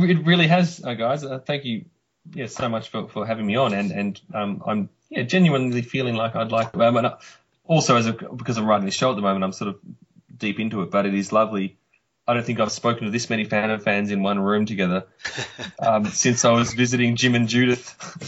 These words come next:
Speaker 1: <laughs> Shepherd in
Speaker 2: Well,
Speaker 1: nineteen ninety-nine.
Speaker 2: that was, that was gonna be my last question, Sammy. Can you tell us a little bit about that question to, uh, uh, about that visit to Frew? Because, um, that's kind of the holy grail, and, and I think Jermaine probably has been there, but I certainly haven't.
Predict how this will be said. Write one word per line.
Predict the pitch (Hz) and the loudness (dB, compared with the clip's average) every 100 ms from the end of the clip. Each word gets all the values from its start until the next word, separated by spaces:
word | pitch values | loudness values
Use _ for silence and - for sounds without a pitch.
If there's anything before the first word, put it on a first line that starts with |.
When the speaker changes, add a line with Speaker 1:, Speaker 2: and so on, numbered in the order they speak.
| 196 143 185 202 | -4 2 4 4
Speaker 1:
<laughs> | 190 | 0
Shepherd | - 160 165 151 185 | 2 2 4 4 4
in | 175 | 6
Speaker 2:
Well, | 175 | 6
Speaker 1:
nineteen | 180 156 160 | 6 4 0
ninety-nine. | 156 156 151 165 165 165 - - | 0 -2 -6 -6 -4 -6 -8 4
Speaker 2:
that | 202 | 6
was, | 254 226 | 6 6
that | 214 | 6
was | 208 | 6
gonna | 190 180 | 6 4
be | |
my | 147 143 | 6 6
last | 151 139 | 6 4
question, | 135 120 123 120 - | 2 -2 -6 -12 -4
Sammy. | 135 127 151 | 0 0 0
Can | - 190 | 0 0
you | |
tell | 208 208 | 4 4
us | 190 | 4
a | 180 | 2
little | 170 156 | 0 2
bit | 143 | 2
about | 123 123 - | 4 4 4
that | 139 - | 2 2
question | 143 139 - 135 131 | -2 -2 -2 -6 -8
to, | - 131 127 113 | -2 2 4 4
uh, | 127 - 127 | 4 4 4
uh, | 117 | 4
about | 127 135 131 | 4 2 4
that | 117 113 | 0 -2
visit | 113 123 151 | -6 -4 -4
to | - | -6
Frew? | - - 139 185 | -8 0 4 4
Because, | 156 - 127 113 135 | 2 0 0 2 2
um, | 127 120 120 | 2 0 -2
that's | 135 147 | 0 2
kind | - 139 | 2 0
of | 120 | 2
the | 120 | 4
holy | 131 123 | 4 2
grail, | 123 127 139 | 2 4 4
and, | 127 113 | 4 -2
and | 127 123 | -4 -2
I | - 120 | 0 2
think | 156 139 113 | 2 -2 -2
Jermaine | 131 123 135 | 0 0 0
probably | 135 113 104 110 | 0 -2 -2 -2
has | 110 | -4
been | - 117 | -6 -2
there, | 127 123 | 0 4
but | 120 | 6
I | 127 | 4
certainly | 131 - 104 | 4 -2 -2
haven't. | 110 117 143 | -2 0 -2